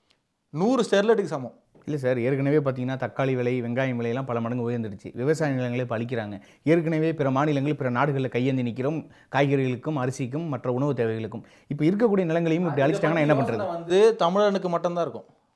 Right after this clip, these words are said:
Speaker 1: தமிழர் ஆட்சிக்கும் தமிழனுக்கு மட்டும்தான் அந்த யோசனை இருக்குமே தவிர, இங்க இருக்கிற அந்த திராவிடியால் கூட்டத்துக்கு இருக்காது.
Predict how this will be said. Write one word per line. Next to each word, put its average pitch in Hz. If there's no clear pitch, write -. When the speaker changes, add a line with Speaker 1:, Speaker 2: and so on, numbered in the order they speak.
Speaker 1:
தமிழர் 175
ஆட்சிக்கும் 160
தமிழனுக்கு 170
மட்டும்தான் 175
அந்த 165
யோசனை 156
இருக்குமே 131
தவிர, 156
இங்க 160
இருக்கிற 170
அந்த 143
திராவிடியால் 160
கூட்டத்துக்கு 143
இருக்காது. 127